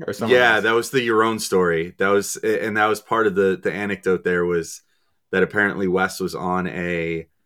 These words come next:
Speaker 2: a Zoom call with Knicks brass at one point and just, like, took his shirt off and started singing Empire State of Mind that was blasting in the <laughs> background.
Speaker 1: <laughs>
Speaker 2: Uh, so,
Speaker 1: That's
Speaker 2: so
Speaker 1: good.
Speaker 2: imagine
Speaker 1: Yeah.
Speaker 2: Samuel L Jackson doing that. I think
Speaker 1: Yeah,
Speaker 2: that would
Speaker 1: that
Speaker 2: go
Speaker 1: would,
Speaker 2: pretty good.
Speaker 1: that's perfect. Yeah.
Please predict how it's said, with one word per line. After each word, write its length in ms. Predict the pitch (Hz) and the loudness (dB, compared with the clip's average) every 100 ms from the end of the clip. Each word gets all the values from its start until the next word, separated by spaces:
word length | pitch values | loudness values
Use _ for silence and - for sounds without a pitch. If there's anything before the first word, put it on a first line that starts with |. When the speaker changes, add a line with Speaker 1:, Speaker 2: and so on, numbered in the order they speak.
| _ _ _ - | _ _ _ -8
Speaker 2:
a 200 | 90 87 | -2 -2
Zoom 320 | 85 113 113 | 0 -2 -2
call 500 | 98 98 90 85 92 - | -2 2 2 0 -4 -6
with 240 | 92 - | -6 -4
Knicks 220 | 98 - | -8 -8
brass 480 | - 95 92 92 - | -2 2 4 2 -2
at 80 | 78 | -6
one 200 | 92 87 | -6 -8
point 420 | - 90 90 80 98 | -4 -4 -2 -6 -6
and 460 | 90 87 85 85 | -4 -4 -6 -8
just, 300 | - 95 - | -4 -4 -2
like, 360 | 98 92 85 - _ _ _ - | 0 2 0 -8 _ _ _ -4
took 200 | 107 110 | -2 0
his 120 | 107 | -2
shirt 320 | - 101 107 | 2 2 4
off 320 | 110 120 - | 4 2 -2
and 340 | - 95 92 90 | -8 -4 -4 -4
started 540 | - 101 101 98 85 - | 0 2 4 2 0 -14
singing 720 | - - 101 101 98 95 87 _ - | -4 -2 0 0 -2 -4 -6 _ -10
Empire 400 | 101 101 107 101 | -6 -4 0 0
State 260 | 95 107 95 | 0 0 0
of 60 | |
Mind 340 | 90 95 87 82 | 2 0 0 -4
that 60 | |
was 120 | 82 - | -8 -8
blasting 440 | 85 87 - 90 | -4 -4 -4 -6
in 40 | 85 | -6
the 80 | - | -8
<laughs> 40 | |
background. 560 | - - - 92 123 - - - - | -6 -4 -4 -2 -2 -4 -12 -18 -4
Speaker 1:
<laughs> 120 | - - 494 480 - - - | -4 2 4 4 4 0 2
Speaker 2:
Uh, 680 | - 107 101 95 92 92 123 147 _ _ | 0 2 4 2 2 0 -2 -10 _ _
so, 320 | - - 113 107 | -6 4 6 6
Speaker 1:
That's 160 | 107 | 6
Speaker 2:
so 100 | 131 | 4
Speaker 1:
good. 80 | - | 6
Speaker 2:
imagine 300 | 123 123 127 | 6 6 4
Speaker 1:
Yeah. 120 | 113 | 4
Speaker 2:
Samuel 320 | 101 127 123 120 | 6 4 4 2
L 60 | |
Jackson 420 | 104 101 95 87 | 4 2 2 -6
doing 240 | 82 82 80 | -6 -6 -6
that. 300 | 80 82 - | -6 -8 -8
I 80 | 92 | -6
think 140 | - | 0
Speaker 1:
Yeah, 40 | 92 | 2
Speaker 2:
that 80 | |
would 80 | 90 | 2
Speaker 1:
that 60 | 98 | 2
Speaker 2:
go 80 | 104 | 0
Speaker 1:
would, 100 | 98 | 0
Speaker 2:
pretty 160 | 87 | -2
good. 160 | 82 87 | -2 -2
Speaker 1:
that's 140 | 98 | -4
perfect. 440 | - 90 - 78 - | -4 -6 -6 -12 -4
Yeah. 220 | 101 | -4